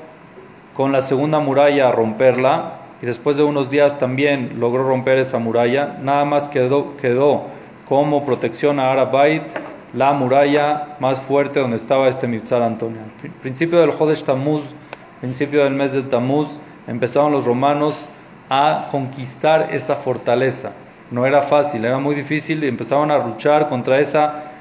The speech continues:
fortaleza. Los Yehudim estaban luchando como más podían para que no entren a la fortaleza de Antonia. En ese momento se había olvidado ya la diferencia entre los derechistas y los izquierdistas. Todos empezaron a luchar para que no se destruya.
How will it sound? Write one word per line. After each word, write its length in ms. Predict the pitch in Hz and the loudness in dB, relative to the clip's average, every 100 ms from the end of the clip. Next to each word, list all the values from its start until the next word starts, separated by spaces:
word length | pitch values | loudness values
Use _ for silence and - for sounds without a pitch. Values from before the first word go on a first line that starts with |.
| - - | -14 -2
fortaleza. 540 | 123 120 123 143 156 | -2 2 2 2 2
Los 160 | 135 117 | 0 0
Yehudim 560 | 123 120 139 160 170 160 - - - | 0 0 0 0 -2 -6 -18 -20 -16
estaban 500 | 113 143 143 156 156 | -2 2 4 4 0
luchando 480 | 127 - 156 156 151 | -4 0 0 0 -2
como 200 | 131 120 | -2 0
más 220 | 135 143 | 0 0
podían 400 | 151 143 156 151 | 0 2 2 2
para 180 | 135 117 | 0 0
que 100 | 120 | -2
no 160 | 131 | 0
entren 460 | 143 135 143 143 143 127 | 0 0 0 0 -2 -4
a 80 | |
la 80 | 120 | -4
fortaleza 480 | 113 113 110 123 127 | -2 -4 0 0 0
de 80 | 127 | -4
Antonia. 360 | 120 117 107 104 - - - - - - - - - - - | 0 -2 -2 -8 -18 -20 -20 -20 -20 -20 -20 -20 -20 -20 -12
En 120 | 131 | -2
ese 180 | 139 135 | 0 2
momento 580 | 143 135 147 151 156 156 - - - | 2 2 0 2 0 0 -6 -16 -16
se 160 | - | -2
había 160 | 127 139 | 2 4
olvidado 420 | 143 131 127 139 | 2 2 4 4
ya 160 | 131 131 | 4 4
la 120 | 127 | 4
diferencia 640 | 113 113 123 135 131 135 | 2 0 -2 -2 -2 0
entre 280 | 127 113 113 | 0 0 -2
los 220 | 110 110 | 0 -2
derechistas 640 | 120 110 110 147 143 135 120 | -2 -2 -2 -6 -4 -4 -4
y 40 | |
los 120 | 110 | -6
izquierdistas. 720 | 107 - 113 117 156 151 156 156 | -8 -4 -4 -2 -2 0 -2 0
Todos 180 | 151 | 0
empezaron 360 | 151 139 131 143 | 0 -2 0 0
a 60 | 139 | 0
luchar 540 | 123 123 147 151 151 - - - | -2 2 2 2 -2 -12 -18 -8
para 200 | - 127 | 0 2
que 80 | 123 | 2
no 120 | 123 | -2
se 120 | 131 143 | 0 0
destruya. 720 | 127 143 143 131 127 135 | -2 -2 -2 2 2 2